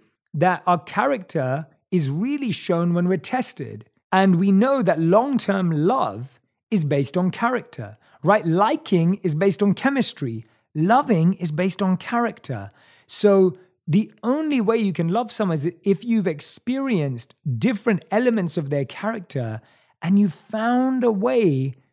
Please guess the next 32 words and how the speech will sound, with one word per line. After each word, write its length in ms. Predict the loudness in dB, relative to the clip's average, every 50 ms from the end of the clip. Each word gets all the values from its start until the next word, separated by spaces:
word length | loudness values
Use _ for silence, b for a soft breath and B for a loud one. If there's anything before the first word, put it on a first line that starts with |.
| _ _ _ _
to 100 | 0 2
make 280 | 2 2 2 0 -6
peace 340 | -4 -2 -2 -2 -2 -4 -4
with 180 | -4 -4 -4 -4
that. 300 | -6 -8 -10 -12 -16 _ _ _ _ _ _ _ _ 2
I'm 160 | 2 2 2
not 140 | 0 0 2
saying 180 | 4 4 4
you're 80 | 6 4
gonna 180 | 4 4 4
love 300 | 2 2 4 4 4 4
someone 300 | 2 0 0 2 2 2
when 140 | 2 2 2
they're 100 | 2 0
stressed 400 | 0 -2 0 2 2 2 2 -2
fully 440 | -6 -2 0 2 2 4 2 2 0
in 60 | 0
the 100 | -2 -2
sense 240 | -2 -2 -4 -2 -2
of 120 | -2 0
you're 100 | 2 2
not 120 | 2 2 0
gonna 120 | 0 0
be 100 | 0 0
like, 160 | -2 -2 -2
"Wow, 220 | 0 2 2 2 2
they 240 | 2 0 0 -2 -2
deal 340 | -4 -8 -4 0 0 0
with 160 | 2 0 -4 -6
stress 320 | -2 0 2 2 2 0
so 160 | 0 -2 -2
well." 360 | -2 -4 -6 -8 -10 -12 b